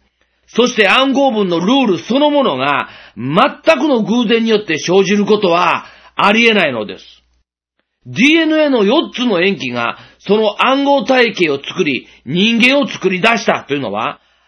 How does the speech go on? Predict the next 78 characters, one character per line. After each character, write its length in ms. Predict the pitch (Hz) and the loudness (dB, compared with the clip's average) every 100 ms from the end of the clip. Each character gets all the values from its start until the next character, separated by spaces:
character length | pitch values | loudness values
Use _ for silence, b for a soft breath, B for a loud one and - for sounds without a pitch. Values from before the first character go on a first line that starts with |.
| _ | _
ア 160 | - 208 | 0 2
ル 140 | 285 | 2
フ 60 | 285 | 2
ァ 120 | 285 | 2
ベ 120 | 285 | 0
ッ 60 | - | -2
ト 120 | 277 | -2
文 180 | 277 254 | 0 -2
字 120 | 196 | -2
が 240 | 165 120 - | -2 -4 -2
英 200 | 220 247 | -2 0
語 160 | 220 | 0
を 60 | 233 | 0
発 320 | 208 233 - | 0 -2 -2
明 180 | 262 262 | 0 0
し 120 | 220 | 0
た 360 | - 214 127 - | 0 0 -2 -4
と 80 | 185 | -2
い 60 | 190 | 0
う 20 | |
の 100 | 165 | -2
と 280 | 135 123 b b _ | -4 -6 b b _
同 140 | 156 165 165 | -6 -2 -2
じ 140 | 151 170 | -4 -2
ぐ 120 | 196 | 0
ら 120 | 196 | 0
い 40 | |
愚 240 | 180 170 165 | 0 -2 -2
か 100 | 156 | -6
し 80 | 127 | -8
い 60 | |
こ 120 | 113 101 | -12 -14
と 100 | 78 | -16
で 100 | - | -20
す。 200 | _ _ _ _ _ | _ _ _ _ _
す 220 | _ - | _ -6
な 80 | 165 | -4
わ 140 | 147 | -4
ち、 200 | - - b b b - | -6 -14 b b b -20
物 260 | 101 190 | -2 -2
質 380 | 196 - 208 262 | 0 -4 -6 -2
が 300 | 254 247 - B B | 0 0 -2 B B
命 460 | 151 247 294 214 208 | 0 2 2 0 0
や 140 | 170 | -2
設 240 | - 185 185 | 0 -2 0
計 180 | 254 185 | -2 0
図 80 | |
を 120 | 170 - | -4 -6
作 260 | - 190 | -6 -2
り 100 | 196 | 0
出 120 | 208 | 0
す 120 | 208 - | 0 -2
こ 120 | - | -2
と 80 | 185 | -2
は 160 | 131 | -2
で 220 | 117 156 | 0 0
き 140 | 220 320 | 2 4
な 120 | 302 | 4
い 60 | 180 | 2
の 120 | 110 | -4
で 140 | - | -14
す。 200 | - _ _ _ _ _ _ _ _ _ _ _ | -20 _ _ _ _ _ _ _ _ _ _ _
デ 160 | 113 220 | -2 2
ィ 60 | |
ー 40 | 330 | 2
エ 40 | 349 | 2
ヌ 140 | 330 | 2
エ 120 | 311 | 0
ー 40 | 226 | 0
が 360 | 160 139 170 | 0 0 0
暗 120 | 269 | 2
号 180 | 277 294 | 2 0
文 240 | 214 190 165 | 2 0 0
で 80 | |
あ 120 | 131 143 | -2 -2
る 100 | 160 | -2
以 40 | |
上、 300 | 123 104 87 | -4 -8 -10